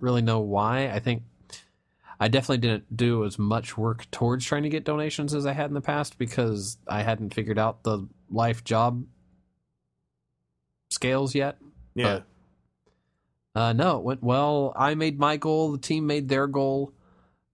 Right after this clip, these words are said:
Speaker 1: Um, but I think almost a lot of people within the team made their goals. So it was good. You can still donate if you're one of the people who's like, "Ah, I'd love to donate, but paydays, you know, in a few days." Hey, guess what? It's been a few days.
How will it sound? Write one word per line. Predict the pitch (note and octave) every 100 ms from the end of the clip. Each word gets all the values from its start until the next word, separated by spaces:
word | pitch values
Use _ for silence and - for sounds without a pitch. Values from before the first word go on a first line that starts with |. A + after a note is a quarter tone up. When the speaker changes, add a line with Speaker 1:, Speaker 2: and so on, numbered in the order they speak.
| -
Speaker 1:
Um, | A#2 A#2 A#2 A2 A2 G#2+ -
but | A#2 A#2+ A#2+
I | A#2 B2
think | B2 C#3+ C#3+ - - - - _ _ _ _ -
almost | B2 C3 B2 - - - - _ _ _ _ _ _ _ _ _ _ _
a | B2 B2
lot | C3+
of | C#3+
people | C#3 B2+
within | B2 A#2+ C#3
the | B2+
team | C#3 B2+ B2
made | B2 B2
their | B2+
goals. | A#2+ A#2+ A#2+
So | - - - A2+ A2 A2+ - _ _ _ _ _ _ - -
it | C#3+
was | C3+
good. | A#2+ D#3+ D3+
You | A#2+ C3
can | C#3
still | A#2+ E3 D3
donate | D3 E3 F3 - _ _ _ _ _
if | C#3 D3+
you're | D3
one | D3
of | C#3
the |
people | D#3+ D3
who's | C#3
like, | C#3+ -
"Ah, | A#3 C4+ A#3
I'd | A3+
love | B3+
to | A3
donate, | A3+ A3 G#3 F#3
but | F3 -
paydays, | F3 - D#3+ D#3 D3
you | B2
know, | D#3 D3+
in | C3+
a |
few | E3+ D#3
days." | D3 C#3 C3
Hey, | C3
guess | A#2+ A#2
what? | A#2+
It's | A2
been | A2+
a | G#2+
few | G2
days. | F#2+ G2 -